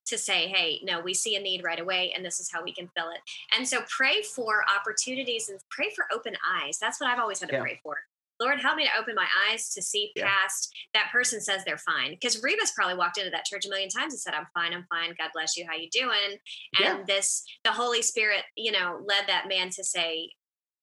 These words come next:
Speaker 1: "Hang on a minute, you know,
Speaker 2: Yeah.
Speaker 1: let me, let me look further than this."
Speaker 2: Yeah, exactly. And I think that, uh, you know, I think that is part of it, because sometimes we, e-, everything becomes, giving becomes a dollar.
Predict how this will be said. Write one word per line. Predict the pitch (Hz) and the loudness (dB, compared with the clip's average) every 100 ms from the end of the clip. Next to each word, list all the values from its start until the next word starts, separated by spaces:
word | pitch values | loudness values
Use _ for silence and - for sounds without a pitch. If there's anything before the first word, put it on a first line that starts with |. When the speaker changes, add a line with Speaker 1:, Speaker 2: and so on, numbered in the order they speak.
| _ _ _ _ _ _ - | _ _ _ _ _ _ -8
Speaker 1:
"Hang | 202 214 | -4 -2
on | 175 - | 0 -2
a | |
minute, | - - - - | -4 -6 -8 -8
you | 202 | -4
know, | 175 160 - | -4 -4 0
Speaker 2:
Yeah. | 202 | 0
Speaker 1:
let | - | 0
me, | 190 180 | -4 -4
let | - 196 | -4 -4
me | 180 | -4
look | 175 - | -6 -4
further | 175 160 | -4 -4
than | 170 - | -8 -8
this." | - - - _ _ _ _ _ - | -8 -8 -10 _ _ _ _ _ 2
Speaker 2:
Yeah, | 151 120 - | 4 6 4
exactly. | 175 156 139 - 147 - _ _ | 2 4 2 2 -4 -6 _ _
And | 220 208 | 6 6
I | 208 | 6
think | 240 233 220 | 2 0 4
that, | 185 170 - | 4 4 2
uh, | - - | 0 0
you | 196 185 | 0 2
know, | 160 147 - | 2 2 0
I | |
think | 180 226 214 | 2 0 2
that | 165 | 2
is | 170 - | 0 -4
part | - 139 | 0 2
of | 147 | 2
it, | 151 | -2
because | 170 196 180 | -2 -2 -2
sometimes | 226 233 208 175 | -2 -2 -2 -2
we, | 180 185 147 - _ | -4 -4 -6 -12 _
e-, | 147 - | -2 2
everything | 196 233 226 185 | 0 0 -2 -4
becomes, | 160 175 156 160 | -4 -4 -4 -6
giving | 147 175 226 214 | -2 0 2 0
becomes | 185 175 160 | 0 -2 -2
a | 147 | -2
dollar. | 135 120 90 139 | 0 0 0 -6